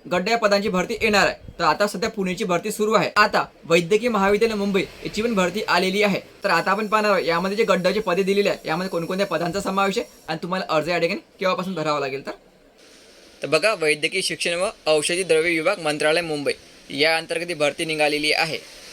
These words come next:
पदाचे नाव आहे गड्ड. तर बघा, यामध्ये कोणकोणत्या पदांचा समावेश आहे.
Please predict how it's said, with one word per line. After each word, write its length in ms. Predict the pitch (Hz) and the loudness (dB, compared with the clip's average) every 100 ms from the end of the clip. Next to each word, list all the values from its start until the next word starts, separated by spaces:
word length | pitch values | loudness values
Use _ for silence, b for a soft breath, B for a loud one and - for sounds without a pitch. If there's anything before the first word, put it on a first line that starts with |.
| - | -6
पदाचे 360 | 135 135 147 160 | -2 0 -2 -2
नाव 180 | 151 160 | -2 0
आहे 140 | 240 226 | -2 0
गड्ड. 320 | 143 143 135 185 - - - - - | 0 0 -2 -2 -4 -20 -20 -20 -14
तर 40 | 139 | -2
बघा, 200 | 156 185 | 0 2
यामध्ये 320 | 160 151 165 | 2 -2 -4
कोणकोणत्या 440 | 156 147 151 160 | -4 -2 0 0
पदांचा 400 | 185 147 135 135 170 | 0 2 2 0 -2
समावेश 560 | 185 180 160 147 - | -2 0 2 2 0
आहे. 100 | - | -6